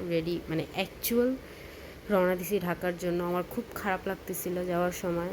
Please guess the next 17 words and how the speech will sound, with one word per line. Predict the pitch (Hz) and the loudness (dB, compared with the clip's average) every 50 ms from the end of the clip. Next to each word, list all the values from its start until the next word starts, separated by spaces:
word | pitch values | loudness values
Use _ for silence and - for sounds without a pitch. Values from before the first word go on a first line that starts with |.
| - - | -4 -4
but, | 170 160 160 - - - - - 160 | -4 -4 -4 -6 -12 -14 -10 -6 -4
উম, | 170 180 175 175 175 175 170 | -2 0 0 0 0 0 0
ভাবতেছিলাম | 180 175 - - 190 180 - 185 180 170 175 | -2 -2 0 -2 -2 -2 0 0 2 2 4
যে | 165 170 165 | 4 4 4
না | 170 165 165 170 | 4 4 4 2
গেলে | 170 185 180 175 | 2 0 0 0
আবার | 165 160 156 | 0 0 2
আসবো | 151 156 151 - 160 160 | 0 0 -2 -4 -6 -6
কীভাবে। | - 160 160 156 160 | -2 -4 -2 -2 -2
আর | 156 151 156 | -2 -2 0
যাওয়ার | 160 156 160 165 165 - | 2 2 2 2 0 0
সময়ও | 180 170 165 165 160 160 160 | 0 0 2 2 2 2 2
আলহামদুলিল্লাহ | 160 156 160 160 165 160 160 160 160 160 160 156 151 | 2 0 0 0 0 0 2 2 2 2 2 2 0
অনেক | 151 156 156 160 165 | 2 2 2 2 2
ভালো | 160 160 160 160 160 | 2 2 2 2 2
বৃষ্টি | 156 160 160 160 - 175 170 | 2 0 -2 -2 -2 -2 -2
পেয়েছি। | - 151 160 - - | 0 -2 -2 -2 -4